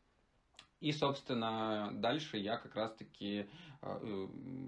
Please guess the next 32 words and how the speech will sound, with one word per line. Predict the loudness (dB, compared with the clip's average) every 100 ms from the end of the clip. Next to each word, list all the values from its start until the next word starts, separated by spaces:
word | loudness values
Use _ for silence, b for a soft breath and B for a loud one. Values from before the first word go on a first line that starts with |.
| -8 -12 -6 2
пошёл | 2 4 2
в |
компанию | 2 4 4 4
Альпари. | 2 2 2 0 -4 B B B B
Это | 0
был | 4 6
очень | 6 2
интересный | 0 2 2 2 -2 -2 -2
опыт. | 2 2 2 -2 -2
Я, | 0 4 6 4 2 -2 -2 -2 -2
э, |
там | 0 0 0
отвечал | -4 -6 0 0 0 -2 -8
за | -8 -2 0 -2 -4 -6
интернет-продвижение, | 0 2 2 0 -4 -4 -2 -2 -2
приходил | 0 2 2
туда | 2 0
как | 0
интернет-маркетолог. | -2 0 -2 -2 -6 -6 -2 0 0 -4 -16 _ _ _ _ _ _ -10 4
Вот. | 6 6 4
И |
в | 6
тот | 6 8
момент, | 6 6 6
когда | 6 6
я |
туда | 6 2
пришёл, | 2 0 2 4
я | 4
узнал, | 6 4 4
что | 2 -2
такое | 4 6 6 4